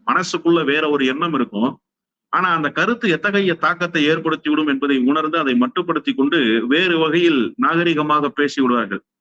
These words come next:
இந்த அம்மா என்னன்னு பாத்தீங்கன்னா, அப்படி பேசுவதற்கு முயற்சி செய்யும். முயற்சி செஞ்செல்லாம் நிறைய நேரங்கள்ல பேச முற்பட்டிருக்கு. ஆனா ஒரு வகையில வந்து அதை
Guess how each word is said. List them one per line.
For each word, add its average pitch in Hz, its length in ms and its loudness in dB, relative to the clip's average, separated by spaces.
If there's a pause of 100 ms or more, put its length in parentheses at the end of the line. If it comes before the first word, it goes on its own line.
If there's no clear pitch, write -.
(340)
இந்த 196 240 2
அம்மா 202 200 0
என்னன்னு 170 280 0
பாத்தீங்கன்னா, 131 800 0 (120)
அப்படி 127 280 -2
பேசுவதற்கு 170 640 -2
முயற்சி 175 360 -2
செய்யும். 127 380 0 (140)
முயற்சி 143 440 0
செஞ்செல்லாம் 151 300 0
நிறைய 147 380 0
நேரங்கள்ல 147 480 0
பேச 151 340 -2
முற்பட்டிருக்கு. 135 600 -2
ஆனா 151 220 2 (580)
ஒரு 190 200 2
வகையில 190 400 0
வந்து 170 260 0 (580)
அதை 120 540 0